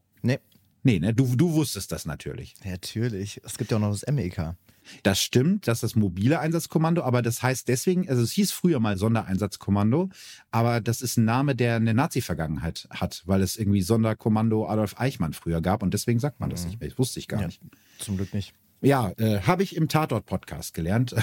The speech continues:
Speaker 2: <laughs> Kleine Empfehlung an der Stelle.
Speaker 1: <laughs>
Speaker 2: Äh, da hab ich nämlich neulich ein Interview mit einem M E K-Beamten geführt, der tatsächlich auch bei diesem Einsatz, äh, dabei war. Also sehr, sehr spannend. Ja, wir haben's gerade gehört, die Gangster schießen in die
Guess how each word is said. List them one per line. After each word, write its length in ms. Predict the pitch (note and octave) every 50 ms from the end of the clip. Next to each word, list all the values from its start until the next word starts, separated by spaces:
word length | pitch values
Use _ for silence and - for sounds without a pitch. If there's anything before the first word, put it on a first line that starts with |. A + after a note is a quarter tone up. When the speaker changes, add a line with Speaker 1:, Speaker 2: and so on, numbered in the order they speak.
| - -
Speaker 2:
<laughs> 160 | - - -
Kleine 380 | - - D3 C3+ - D#3+ D#3 B2+
Empfehlung 400 | D3 B2+ - E3 C#3 A2 F#2+ E2+
an 100 | F#2 G2
der 140 | - B2+
Stelle. 400 | B2 - D3+ B2+ B2+ B2+ - G#3+ - C3+ - - -
Speaker 1:
<laughs> 180 | E3 - - - D3
Speaker 2:
Äh, 180 | A#2+ B2 A#2+ A#2
da 120 | A2+ A#2+
hab 40 | C3+
ich 140 | C#3 B2 C3
nämlich 260 | C3 B2+ B2 - B2
neulich 260 | A2 A2+ B2+ B2+ A#2
ein 60 | B2
Interview 320 | B2 C#3 B2 B2+ A2+ A#2 A2
mit 140 | A2 -
einem 260 | - G#2 G#2 G#2 G#2+ G2+
M 140 | - A2+ A2
E 80 | A2
K-Beamten 800 | G#2+ - - - A#2 C3+ D3+ B2 - - D2+ E2 - - F#2 F2+
geführt, 380 | F2 E2+ - - B2+ B2+ - -
der 100 | B2 -
tatsächlich 480 | - C#3 - - D#3+ D#3 D#3 D3+ -
auch 80 | C#3 A#2+
bei 120 | - C3
diesem 280 | A#2+ B2+ D#3+ D#3+ F#3 E3
Einsatz, 380 | E3+ D3 - B1+ - - -
äh, 200 | - - C#2+ B1+
dabei 340 | B1 - - - B1 A#1+ B1
war. 120 | - - C2
Also 240 | F2+ E2 E2 D#2+
sehr, 180 | D#2 - F#2+ G2
sehr 140 | G2+ G#2+ F#2
spannend. 420 | - - - - - - A#2+ - - - - - - - - - - -
Ja, 140 | - B2+ A2+
wir 80 | C3+
haben's 140 | D3+ E3+ -
gerade 220 | - D#3+ D#3+ D#3+
gehört, 360 | C3+ C3 B2 C3+ D3+ E3+ - -
die 80 | C3+
Gangster 340 | G2+ C3 C#3 D#3 - - C#3+
schießen 640 | B2+ - - - - D#3 F#3 E3+ - - F3+ E3
in 380 | - - - C#3+ C#3 C#3+ C#3 - -
die 380 | A#2+ G#2 F#2 G2 G#2 G2+ G2